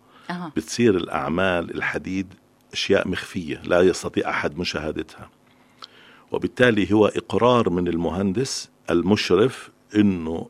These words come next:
Speaker 2: شاهد وأشرف،
Speaker 1: وأقر.
Speaker 2: وبناء عليه يقر.
Speaker 1: مم.
Speaker 2: ونحن دائمًا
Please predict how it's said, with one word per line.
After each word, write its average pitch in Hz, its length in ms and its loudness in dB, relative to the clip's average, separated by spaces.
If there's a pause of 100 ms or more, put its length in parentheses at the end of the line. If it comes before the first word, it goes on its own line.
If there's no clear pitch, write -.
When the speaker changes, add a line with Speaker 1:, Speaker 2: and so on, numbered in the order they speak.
Speaker 2:
شاهد 95 800 6 (440)
وأشرف، 95 640 2
Speaker 1:
وأقر. - 800 -2
Speaker 2:
وبناء 113 400 8
عليه 135 380 2
يقر. 202 460 4 (400)
Speaker 1:
مم. 165 80 -10 (520)
Speaker 2:
ونحن 90 1200 4
دائمًا 113 640 6